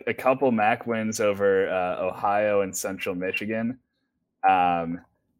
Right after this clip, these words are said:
I don't know if they have a, uh, a top hundred win yet so far, 'cause Ohio is just outside it in, uh, in KenPom is what I'm going off of. But they're, they're one oh five. That might be,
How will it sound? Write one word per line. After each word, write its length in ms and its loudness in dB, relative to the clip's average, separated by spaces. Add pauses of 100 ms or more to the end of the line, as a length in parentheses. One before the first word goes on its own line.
I 120 -6
don't 320 -6
know 200 -2
if 120 -6
they 140 0
have 340 -2
a, 280 2
uh, 380 0 (280)
a 60 -10
top 360 -2
hundred 400 -8
win 320 -4
yet 300 -4
so 220 -2
far, 340 -4
'cause 220 -12
Ohio 580 0
is 300 -6 (640)
just 340 0
outside 540 2
it 180 2
in, 300 -2
uh, 280 -6 (520)
in 120 -6
KenPom 640 -4
is 160 -10
what 120 -2
I'm 120 -6
going 280 -2
off 260 -6
of. 280 -6 (720)
But 200 0
they're, 280 4
they're 200 2
one 160 2
oh 120 2
five. 400 0
That 140 0
might 300 0
be, 360 -2